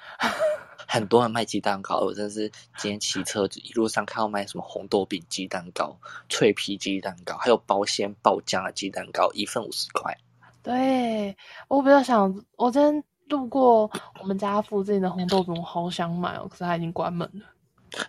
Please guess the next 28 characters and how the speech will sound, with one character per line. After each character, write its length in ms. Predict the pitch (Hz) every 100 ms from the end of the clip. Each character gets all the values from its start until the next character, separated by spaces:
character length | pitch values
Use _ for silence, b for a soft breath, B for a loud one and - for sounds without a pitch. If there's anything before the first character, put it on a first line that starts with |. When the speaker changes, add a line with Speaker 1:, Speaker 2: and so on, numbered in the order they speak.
| -
Speaker 2:
哎， 100 | 147
我 100 | 120
这 220 | - 160
阵 200 | - 139
子 220 | - 104
也 180 | 95 95
很 160 | - 104
想 220 | 120 -
吃 180 | - 113
红 160 | 95 -
豆 200 | 107 98
饼， 160 | - -
我 100 | 117
喜 120 | -
欢 120 | 110
吃 180 | 98 -
奶 180 | 120 101
油 140 | - -
馅 260 | - 107 95
的 80 |
那 100 | 98 95
种， 180 | - -
卡 220 | - -
士 180 | - -
达 200 | - - -
的 100 | - -
那 80 | 95
种。 140 | -